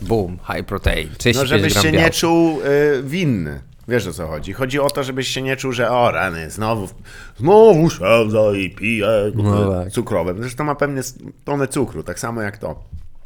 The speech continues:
Speaker 2: Ale ci tutaj piszą plus witaminy i mogą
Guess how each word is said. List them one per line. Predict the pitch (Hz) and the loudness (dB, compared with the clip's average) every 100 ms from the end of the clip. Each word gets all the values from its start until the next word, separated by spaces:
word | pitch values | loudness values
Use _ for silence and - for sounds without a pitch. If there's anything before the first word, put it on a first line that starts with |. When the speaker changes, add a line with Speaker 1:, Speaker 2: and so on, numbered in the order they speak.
| - - | -20 -14
Speaker 2:
Ale | 95 90 | -6 -6
ci | - | -4
tutaj | 123 117 104 | -4 -2 -2
piszą | 110 120 107 | -4 -6 -8
plus | 107 120 165 | -4 -2 0
witaminy | 107 110 87 76 78 127 135 | -2 -4 -4 -4 -6 -4 -2
i | |
mogą | 117 120 120 | -2 -2 -4